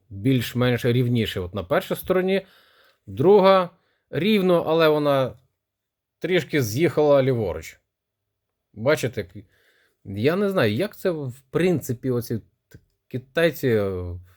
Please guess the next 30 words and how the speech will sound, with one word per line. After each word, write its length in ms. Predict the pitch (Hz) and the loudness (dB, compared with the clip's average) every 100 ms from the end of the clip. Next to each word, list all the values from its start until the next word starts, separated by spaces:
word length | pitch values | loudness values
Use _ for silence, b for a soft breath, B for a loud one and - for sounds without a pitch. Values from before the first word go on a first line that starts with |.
| b b | b b
робили 540 | 107 139 123 160 180 | -4 -2 2 4 4
все. 180 | 123 - | 2 -2
Невже 600 | 107 107 110 110 120 185 | -6 -6 -4 -4 -2 -2
якось 300 | 226 208 190 | -4 -6 -10
в 40 | 190 | -8
них 160 | 180 | -6
там, 420 | - 170 151 117 - _ _ _ _ _ _ _ _ _ _ _ _ - | -4 -6 -4 -8 -10 _ _ _ _ _ _ _ _ _ _ _ _ -12
м, 320 | 120 110 110 | -4 -2 0
е, 580 | 113 113 113 113 110 110 110 | 2 2 2 2 0 0 -4
цей 140 | - 123 | -6 -4
процес 500 | 123 123 139 120 123 | -4 -2 0 0 0
якось 300 | 113 110 - | -2 -4 -4
так 240 | 117 - | -4 -4
от 80 | 107 | -8
срали-мазали, 800 | - 120 117 117 113 113 113 107 | -2 0 2 2 0 0 0 0
гімна 260 | 113 113 | 0 -2
не 80 | 113 | -2
хватало? 580 | 120 139 196 170 101 92 - _ _ _ _ _ _ _ _ _ _ _ _ _ _ _ _ - | -4 0 2 2 0 -6 -16 _ _ _ _ _ _ _ _ _ _ _ _ _ _ _ _ -16
Ось 140 | 107 | -10
так 160 | - 104 | -2 0
якось 300 | 104 - 92 | -2 -6 -8
робили. 280 | 101 95 95 | -6 -2 0
Ну, 160 | 123 | 0
першу, 540 | 117 165 175 - 95 85 - _ | 2 4 4 0 -12 -14 -18 _
бачите, 400 | 107 123 - 90 | -8 -8 -8 -16
все 260 | - 117 | -8 -6
красиво. 580 | 131 98 - 95 92 87 87 _ _ _ _ _ _ | -6 -8 -10 -10 -8 -10 -12 _ _ _ _ _ _
Все 320 | - - 113 123 | -16 -2 0 0
нормально 640 | 101 90 90 101 98 95 | -4 -6 -6 -6 -6 -8
зробили. 640 | 87 120 95 101 98 90 | -4 -4 -2 -4 -4 -8